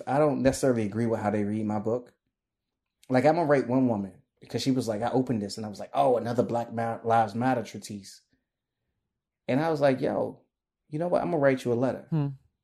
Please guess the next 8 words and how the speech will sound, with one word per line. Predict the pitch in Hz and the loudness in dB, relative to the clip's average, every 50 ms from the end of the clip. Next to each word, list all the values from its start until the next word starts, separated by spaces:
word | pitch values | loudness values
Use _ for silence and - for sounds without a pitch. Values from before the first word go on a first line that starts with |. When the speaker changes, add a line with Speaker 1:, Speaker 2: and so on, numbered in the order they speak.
| _ _ _ _ _ _ _ _ _ _ _ _ _ | _ _ _ _ _ _ _ _ _ _ _ _ _
Speaker 1:
'Cause | - 135 135 - | -4 -2 -2 -2
first, | - - 170 180 175 160 147 - - - 131 | 0 0 2 2 2 2 0 -2 -6 -10 -4
you | 123 123 131 127 | -2 -2 -2 0
opened | 120 131 139 139 139 120 | -2 -4 -2 -2 -2 -4
my | 113 107 | -4 -6
book, | 101 98 110 107 - - | -6 -8 -8 -10 -10 -10
but | - 110 101 - | -12 -12 -10 -8
you | - 127 117 113 | -6 -6 -6 -8